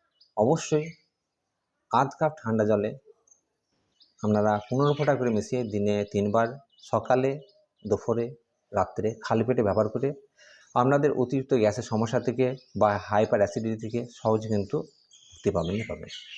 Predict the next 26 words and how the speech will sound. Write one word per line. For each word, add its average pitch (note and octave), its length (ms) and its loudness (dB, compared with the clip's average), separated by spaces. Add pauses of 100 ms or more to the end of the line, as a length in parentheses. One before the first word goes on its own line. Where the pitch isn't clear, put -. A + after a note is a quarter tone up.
(1160)
তো E3 100 6
বন্ধুরা, F#3 320 6
যদি C#3 220 2
ভিডিও C3 300 0
ভালো A2 200 0
লেগে C#3 140 4
থাকে C#3 240 -2 (640)
অবশ্যই C#3 500 2 (640)
লাইক A2+ 340 4
দেবেন। C3+ 280 0
যদি G#2 200 0
আমার G2 180 2
YouTube C3 280 -2
চ্যানেল C#3 220 2
নতুন B2+ 160 2
হয়ে C3 120 2
থাকেন, C3 240 0 (260)
যদি G2 120 -2
চ্যানেলটিকে G2+ 360 0
এখন - 200 -4
সাবস্ক্রাইব B2+ 380 0
না B2+ 140 0
করে B2+ 140 0
থাকেন, B2+ 220 -2
অবশ্যই A2 320 -2
চ্যানেলটিকে F#2+ 320 -2